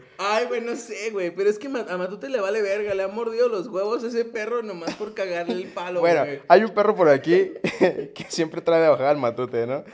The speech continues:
Speaker 2: Y total, nos venía siguiendo, güey. Yo volteé y le dije, "Güey, el Matute viene conmigo, yo le hago el paro, güey. Así que si te pasas de verga, yo me paso de verga
Speaker 1: <laughs>
Speaker 2: contigo, güey".
Speaker 1: Te
Speaker 2: Y
Speaker 1: me
Speaker 2: total,
Speaker 1: calmas, carnal.
Speaker 2: me dijo así como de, "Arre, ¿no? Todo chido, nomás voy pa' mi cantona y,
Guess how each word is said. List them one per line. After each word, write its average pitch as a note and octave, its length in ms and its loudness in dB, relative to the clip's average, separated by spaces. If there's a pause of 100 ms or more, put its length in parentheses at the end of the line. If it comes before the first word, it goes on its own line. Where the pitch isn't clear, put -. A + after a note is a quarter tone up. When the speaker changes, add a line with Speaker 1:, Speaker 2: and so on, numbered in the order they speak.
(220)
Speaker 2:
Y D#3 120 -2
total, F3 260 0 (320)
nos C#3+ 180 0
venía C#3+ 240 2
siguiendo, D#3+ 520 2
güey. C3+ 120 0
Yo B2+ 120 0
volteé C3+ 240 -2
y D3+ 40 -6
le D#3+ 60 -2
dije, D3+ 160 -4
"Güey, F#3 280 -4 (480)
el C#3 120 2
Matute C#3 300 -2
viene F3+ 200 -2
conmigo, D3 300 0
yo F3 100 2
le E3 60 6
hago F3 100 2
el F#3 100 0
paro, D4 300 -2
güey. G#3 140 -2
Así D#3+ 160 -8
que G3+ 100 -12
si G#3+ 80 -8
te - 140 -4
pasas F3+ 280 -4
de F#3+ 80 2
verga, G3+ 460 0 (220)
yo C3+ 180 -4
me D3+ 80 -8
paso D3+ 280 -2
de D#3+ 40 4
verga D#3+ 240 2
Speaker 1:
<laughs> - 0 -
Speaker 2:
contigo, C#3+ 460 -2
güey". D3 140 4 (120)
Speaker 1:
Te A#3 720 0
Speaker 2:
Y F#3 40 -2
Speaker 1:
me G3 80 4
Speaker 2:
total, A3+ 380 4
Speaker 1:
calmas, F3 400 -4
carnal. D#3+ 200 -8
Speaker 2:
me F3 120 12
dijo F3+ 220 10
así G#3 160 4
como G#3 240 6
de, C3+ 300 -2
"Arre, C#3+ 340 4
¿no? F3+ 220 2
Todo E3+ 200 8
chido, E3+ 340 2
nomás C3+ 260 -2
voy D3 80 -2
pa' E3 160 0
mi E3 100 0
cantona B2 480 0
y, A2+ 260 -8